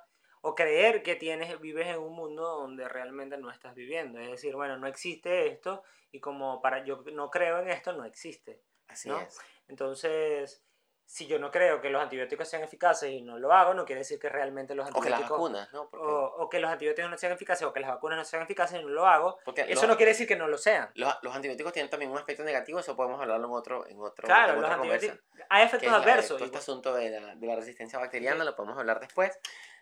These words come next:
Speaker 2: Pero las vacunas, por ejemplo, las vacunas es todavía más jodido. O sea, la gente que dice, "No, yo no voy a cuidar a mi, yo no voy a vacunar a mi hijo porque las vacunas causan autismo". Busca en internet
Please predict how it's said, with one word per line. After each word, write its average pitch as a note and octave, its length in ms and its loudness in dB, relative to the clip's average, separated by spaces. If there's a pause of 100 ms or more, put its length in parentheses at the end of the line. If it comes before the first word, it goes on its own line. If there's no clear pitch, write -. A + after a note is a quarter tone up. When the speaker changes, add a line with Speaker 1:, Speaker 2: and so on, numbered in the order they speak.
(140)
Speaker 2:
Pero D3 580 8
las C#3 140 4
vacunas, C3 380 4
por A2+ 140 -2
ejemplo, G2 260 -8
las G#2 140 -8
vacunas C3+ 260 -6
es E3 220 -12
todavía C3 240 6
más E3+ 120 -4
jodido. C#3+ 380 0
O G#2+ 60 0
sea, A#2 100 0
la G#2+ 60 2
gente A#2 220 -6
que - 20 -12
dice, D3 160 -8
"No, C3 120 -6
yo A#2 120 -10
no A2 80 -4
voy B2 80 4
a C3+ 40 0
cuidar D3 180 4
a - 20 -2
mi, D3+ 280 -6
yo B2 60 -10
no C3 120 -4
voy D3+ 100 8
a D#3+ 60 8
vacunar D#3 280 4
a E3 60 4
mi E3 120 0
hijo F3+ 220 0
porque E3 180 0
las A#2 120 -2
vacunas B2 340 -2
causan C3+ 320 4
autismo". G#2+ 640 -6 (640)
Busca E3 540 8
en E3+ 100 2
internet C3 580 -2